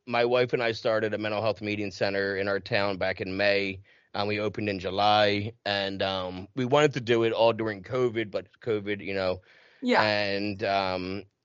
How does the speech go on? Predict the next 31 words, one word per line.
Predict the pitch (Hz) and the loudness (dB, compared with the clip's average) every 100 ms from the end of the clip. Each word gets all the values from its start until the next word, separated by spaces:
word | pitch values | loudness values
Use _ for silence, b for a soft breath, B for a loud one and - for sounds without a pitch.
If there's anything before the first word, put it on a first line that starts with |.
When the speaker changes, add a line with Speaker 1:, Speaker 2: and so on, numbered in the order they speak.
| _ | _
Speaker 1:
we're | 127 131 | -2 -2
both | 107 120 117 | 2 0 2
sober. | 123 117 110 117 104 | 2 2 4 2 2
Our | 104 | 2
sober | 127 110 110 | 0 0 0
date | 104 104 | -2 -2
is | 101 95 | -4 -10
the | |
same. | - 107 107 101 | -2 0 0 -2
It's | 90 | -6
two | - 107 104 | -8 -6 -2
twenty-nine | 113 101 98 98 95 | 0 0 0 -2 -2
twenty, | 104 98 101 107 107 | 0 0 0 -4 -4
you | 98 | -2
know, | 95 | -2
leap | 98 104 - | -2 -4 2
day. | 104 104 113 113 B B B _ | 4 4 2 -4 B B B _
And, | 101 104 101 101 101 | -2 0 2 0 0
um, | 95 95 95 | -2 -2 -2
but | 104 113 | -2 2
yeah, | 131 123 | 4 4
we | 107 113 | 2 -6
wanted | 98 95 113 113 | -8 -4 -2 -2
meetings, | 107 117 117 107 98 | -4 -8 -6 -6 -4
but | 104 | -6
we | 98 | -4
didn't | 113 110 | -4 -2
wanna | 113 104 | -2 -2
do | 95 110 | -4 -6
just | 95 85 - | -6 -10 -2
A | 98 98 | 0 2